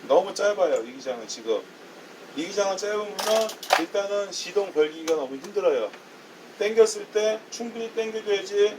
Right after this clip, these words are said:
이 시동 로프 당길 때 엔진이 충분히 움직여주는데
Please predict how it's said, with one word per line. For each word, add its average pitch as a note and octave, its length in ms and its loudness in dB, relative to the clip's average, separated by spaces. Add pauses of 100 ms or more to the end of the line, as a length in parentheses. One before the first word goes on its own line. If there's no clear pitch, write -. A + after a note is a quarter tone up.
이 D3+ 100 -6 (800)
시동 F#3 300 0
로프 F3+ 160 -10
당길 D#3 280 -2
때 E3 260 0
엔진이 E3 260 -8
충분히 A3 340 -2
움직여주는데 D3 960 -2